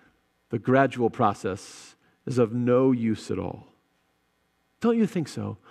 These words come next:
"Well, I'll consider that. Very carefully I will, but I don't really feel well today, and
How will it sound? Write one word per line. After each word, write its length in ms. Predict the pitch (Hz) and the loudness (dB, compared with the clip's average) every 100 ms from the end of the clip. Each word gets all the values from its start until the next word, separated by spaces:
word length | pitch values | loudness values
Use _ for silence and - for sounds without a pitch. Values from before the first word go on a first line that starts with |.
| - | 2
"Well, 120 | 220 | 4
I'll 180 | 226 247 | 6 4
consider 460 | - 208 - 208 143 | 2 -2 4 4 6
that. 180 | 131 | 2
Very 160 | 135 220 | 6 6
carefully 420 | - 220 185 156 | 8 4 6 4
I 40 | 135 | 6
will, 180 | 151 | 6
but 140 | 180 190 - - | 4 0 -2 4
I 40 | |
don't 100 | 247 | 6
really 160 | 226 185 | 6 4
feel 240 | 196 160 | 6 6
well 260 | 135 160 151 | 6 6 4
today, 460 | 156 147 175 185 | 2 4 6 6
and 140 | 156 | 4